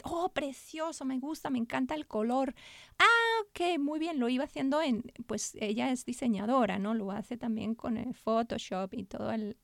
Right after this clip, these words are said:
la técnica. "Ya, voy el, con el siguiente, ya, ya voy con", y me cambió el orden, me cambió el orden <laughs> del texto. Pero fíjate que me dice,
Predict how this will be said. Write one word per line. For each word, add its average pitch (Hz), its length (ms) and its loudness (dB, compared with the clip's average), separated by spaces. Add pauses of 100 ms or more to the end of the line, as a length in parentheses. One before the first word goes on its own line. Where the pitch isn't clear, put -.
(160)
la 220 160 -6
técnica. 226 540 0 (240)
"Ya, 349 120 4 (180)
voy 302 220 2
el, 370 100 -2
con 392 180 4
el 370 120 0
siguiente, 262 680 2
ya, 233 220 0
ya 240 160 -2
voy 294 120 -4
con", 285 240 -2 (680)
y 285 80 4
me 294 160 2
cambió 277 260 0
el 320 80 0
orden, 427 420 -2 (240)
me 240 180 6
cambió 254 380 2
el 330 120 0
orden 381 300 4 (440)
<laughs> 392 760 8
del 330 300 10
texto. 370 680 6 (380)
Pero 370 160 8
fíjate 480 340 8
que 523 120 6
me 494 260 6
dice, 427 240 2